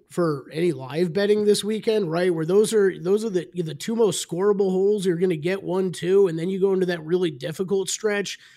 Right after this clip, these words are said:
Eh, it's just, obviously, a variety of situations could pop up, but whether it's guys you're looking to play before maybe they even tee off, a couple guys go low early or something like that, you might get slight adjustment in the odds.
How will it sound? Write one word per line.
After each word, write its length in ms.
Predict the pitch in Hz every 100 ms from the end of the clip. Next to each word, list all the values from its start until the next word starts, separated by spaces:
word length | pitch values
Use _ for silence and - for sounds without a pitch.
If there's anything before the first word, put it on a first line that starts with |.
| - -
Eh, 300 | 240 233 247
it's 120 | 214
just, 240 | 277 214 - _ _ -
obviously, 400 | 240 220 196 202
a 80 | 170
variety 440 | 175 185 190 180
of 80 | 170
situations 560 | 202 185 202 185 185
could 180 | 160 185
pop 320 | - 180 175
up, 200 | 185 180
but 100 | 165
whether 320 | 165 185 185 175
it's 300 | 160 - -
guys 340 | 165 185 180 160
you're 100 | 185
looking 240 | 180 190
to 60 | 160
play 380 | - 170 175 180
before 320 | 156 196 175
maybe 260 | 170 175
they 300 | 180 175 170 - _ _ _
even 260 | 185 185 147
tee 300 | - 196 170
off, 400 | 170 190 185 175
a 80 | 160
couple 260 | 196 175
guys 240 | 175 170 170
go 180 | 160 156
low 380 | 160 185 185
early 380 | 165 175 180 185
or 80 | 170
something 340 | 160 185 180
like 220 | 175 165 160
that, 260 | 175 170
you 100 | 160
might 180 | 160 165
get 140 | 170
slight 300 | - 175 170
adjustment 540 | 170 156 170 160 190 170
in 100 | 160
the 140 | 156
odds. 440 | 156 160 165 151